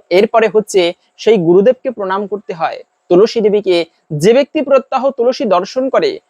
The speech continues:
তার ব্রহ্মহত্যাজনিত সকল পাপ বিধৌত হয়ে যায়। জীবনের জন্ম জন্মান্তরের পাপরাশি কিন্তু বিনাশ হয়ে যায় শুধুমাত্র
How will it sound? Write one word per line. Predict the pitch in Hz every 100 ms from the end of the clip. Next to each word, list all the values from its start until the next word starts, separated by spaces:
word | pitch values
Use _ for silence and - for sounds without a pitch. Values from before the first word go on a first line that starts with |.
| _
তার | 175 170
ব্রহ্মহত্যাজনিত | 156 202 233 254 302 - 277 240 240 226 185 180 _ -
সকল | - 208 240 254 -
পাপ | 196 220 247
বিধৌত | 180 165 226 233
হয়ে | 208 196
যায়। | 180 156 95 - _ 156
জীবনের | 190 196 190 185
জন্ম | 160 214 208 180
জন্মান্তরের | 175 175 196 262 247 180 160 - _ _
পাপরাশি | 202 175 220 233 - 240
কিন্তু | 247 240
বিনাশ | 170 175 220 -
হয়ে | 214
যায় | 196 180 156 165 _ _
শুধুমাত্র | - - 233 269 302 269 196 175